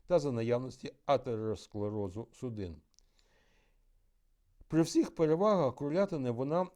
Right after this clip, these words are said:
також містить свої протипоказання, хоча вони не такі вже й великі. Власне, м'ясо кролика, м, не можна вживати у двох випадках. Перше,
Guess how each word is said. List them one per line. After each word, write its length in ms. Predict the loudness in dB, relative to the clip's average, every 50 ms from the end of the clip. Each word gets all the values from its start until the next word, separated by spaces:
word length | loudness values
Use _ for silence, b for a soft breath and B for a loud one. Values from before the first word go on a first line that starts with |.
| _ _ -20 -20 -4 -2
також 340 | 0 0 0 -2 -4 -4
містить 420 | -4 -4 -6 -6 -6 -8 -8 -8 -10
свої 460 | -12 -10 -8 -8 -8 -8 -8 -10 -12
протипоказання, 1000 | -12 _ -8 -6 -6 -6 -8 -10 -12 -12 -6 -4 -2 -2 0 0 -2 -2 -2 -4
хоча 280 | -6 -8 -8 -6 -6 -6
вони 340 | -4 -6 -6 -6 -6 -8
не 220 | -10 -10 -10 -10 -10
такі 340 | -10 -14 -16 -12 -10 -10 -8
вже 300 | -8 -8 -10 -8 -8 -10
й 60 | -10
великі. 540 | -10 -8 -8 -8 -8 -10 -14 -16 -18 -20 -20 -20 b b b b b b b b b b b b
Власне, 320 | -2 -2 -2 -2 -2 -6 -6
м'ясо 400 | -2 -2 -2 -2 -2 -6 -10 -8
кролика, 580 | -6 -4 -2 -2 -2 -2 -6 -4 -4 -4 -4 -4 -8
м, 540 | -12 -12 -12 -10 -10 -10 -10 -10 -8 -8 -6
не 100 | -4 -2
можна 280 | 0 0 -2 -2 -2 -4
вживати 500 | -4 -4 -4 0 0 0 -2 -2 -8 -10
у 100 | -10 -10
двох 380 | -8 -6 -6 -6 -8 -8 -10 -10
випадках. 680 | -10 -10 -8 -10 -12 -12 -14 -16 -18 -18 -18 -18 _ _ _ _ _ _ _ _ _ _ _
Перше, 480 | 0 0 0 0 -2 -4 -4 -6 -6